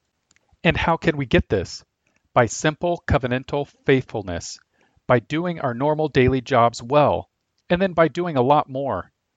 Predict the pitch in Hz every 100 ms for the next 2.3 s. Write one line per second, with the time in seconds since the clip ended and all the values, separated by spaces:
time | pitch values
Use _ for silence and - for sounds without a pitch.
0 | _ - 165 139 143 143 160 143 127 98
1 | 87 _ - - - 175 131 110 - 107
2 | 104 92 85